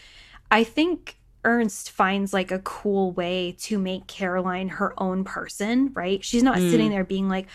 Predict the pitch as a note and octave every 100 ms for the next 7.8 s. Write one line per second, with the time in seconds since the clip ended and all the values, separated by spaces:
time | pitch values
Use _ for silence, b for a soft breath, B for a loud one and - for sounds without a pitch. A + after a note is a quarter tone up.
0 | B B D#4+ E4 D#4+ C#4+ C#4+ - C#4+ C#4
1 | - A#3+ B3+ B3+ B3 A#3+ A#3 A#3+ A3+ A3+
2 | F#3+ - G3 F#3+ F#3 G3+ A3 B3 A#3 G#3
3 | G3 G#3 A#3 - G3 G3 G3 G3 F#3+ F#3
4 | F#3+ G3 G3+ - G3 G3 F#3+ F#3 F#3+ b
5 | b b b b b b - A#3+ G#3 G3+
6 | A3+ G3 F3+ E3 - G#3 E3 - - F#3
7 | - G3 - F#3 - E3 -